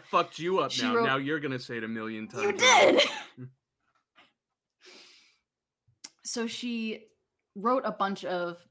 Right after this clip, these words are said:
Speaker 2: poems and, like, declarations to Inanna. Um, where's, where's my list of, where's my list of her writing? Where did you go? There it is.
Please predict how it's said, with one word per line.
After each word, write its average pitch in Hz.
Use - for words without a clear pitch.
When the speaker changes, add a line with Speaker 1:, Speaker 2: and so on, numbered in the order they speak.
Speaker 2:
poems 196
and, 175
like, 165
declarations 185
to 170
Inanna. 170
Um, 170
where's, 208
where's 262
my 202
list 175
of, 165
where's 294
my 269
list 220
of 190
her 175
writing? -
Where 277
did 220
you 170
go? -
There 254
it -
is. 190